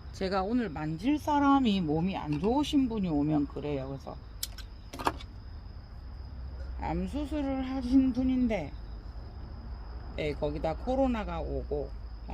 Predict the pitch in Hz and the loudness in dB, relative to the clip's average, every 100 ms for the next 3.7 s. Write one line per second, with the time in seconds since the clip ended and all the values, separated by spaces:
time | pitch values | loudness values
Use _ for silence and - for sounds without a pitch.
0 | 127 139 139 143 151 220 214 - - - | -6 -4 0 2 2 0 -2 -6 -6 -6
1 | - 277 240 233 196 - 156 151 175 170 | -2 0 -2 -4 -8 -8 -6 -6 -6 -8
2 | - 190 117 - - - - - - 156 | -6 -6 -6 -10 -16 -18 -18 -12 -8 0
3 | 151 139 - - - - - | 2 2 0 -12 -12 -12 -12